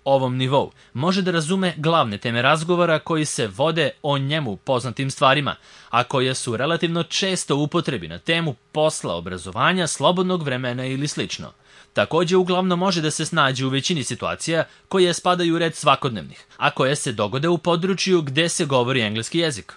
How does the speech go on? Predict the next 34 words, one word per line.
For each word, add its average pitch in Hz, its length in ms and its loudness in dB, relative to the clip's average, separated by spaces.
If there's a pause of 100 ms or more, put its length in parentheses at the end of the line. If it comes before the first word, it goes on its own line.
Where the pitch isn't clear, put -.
(140)
Uz 165 260 -2
to, 196 220 4 (280)
može 180 380 0
da 180 100 -2
sastavi 160 640 0
i 175 180 0
jednostavni 170 640 0
tekst - 420 -2
o 95 80 -4
temama 175 460 0
koje 175 300 -2
su 160 160 -4
mu 143 100 -2
poznate 147 640 -2
i 175 80 -4
sa - 160 -4
kojima 107 340 -2
se 147 120 -4
susreće, 156 520 -4 (340)
te 123 260 4
može 131 400 0
da 87 160 -2
opiše 175 340 0
svoje 196 280 2
iskustva 185 480 -2
i 160 120 2
ambicije, 135 520 -2 (280)
kao 165 360 2
i 147 120 0
da 131 120 -2
navede 104 360 -2
razloge 160 460 0
svojih 170 420 0
stavova 135 520 0